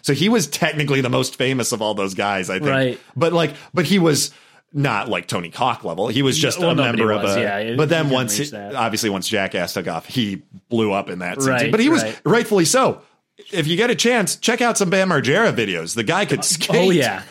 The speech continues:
Speaker 1: Oh my God.
Speaker 2: Yeah.
Speaker 1: They could
Speaker 2: What was the
Speaker 1: skate.
Speaker 2: other guy? Uh, Rodney Mullen. That he was,
Speaker 1: Rodney
Speaker 2: he was
Speaker 1: Mullen.
Speaker 2: very good at, like, the, the
Speaker 1: Yeah.
Speaker 2: street stuff.
Speaker 1: Yeah, the vert stuff.
Speaker 2: Yeah.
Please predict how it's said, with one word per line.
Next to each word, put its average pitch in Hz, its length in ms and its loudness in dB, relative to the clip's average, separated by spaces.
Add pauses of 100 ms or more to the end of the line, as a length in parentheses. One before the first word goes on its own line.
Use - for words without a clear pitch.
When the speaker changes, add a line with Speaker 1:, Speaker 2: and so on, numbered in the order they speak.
(100)
Speaker 1:
Oh 196 140 2
my 127 160 -2
God. 175 280 -4
Speaker 2:
Yeah. 127 200 0
Speaker 1:
They 147 140 -2
could - 160 -4
Speaker 2:
What 185 120 -6
was - 0 -
the 156 120 0
Speaker 1:
skate. 165 120 0
Speaker 2:
other 156 120 0
guy? 151 180 0
Uh, 131 160 2
Rodney 127 340 0
Mullen. 123 460 -2
That 123 100 -4
he 127 60 -6
was, 131 140 0
Speaker 1:
Rodney 131 160 0
Speaker 2:
he 135 80 0
was 117 120 0
Speaker 1:
Mullen. 123 160 0
Speaker 2:
very 147 140 0
good 139 160 -2
at, 123 100 -4
like, 120 160 -4
the, 117 240 -2
the 107 60 -6
Speaker 1:
Yeah. 101 180 -2
Speaker 2:
street 120 380 -4
stuff. 90 300 -10
Speaker 1:
Yeah, 117 200 2
the 107 120 -2
vert 107 280 0
stuff. 110 380 -2
Speaker 2:
Yeah. 101 400 -2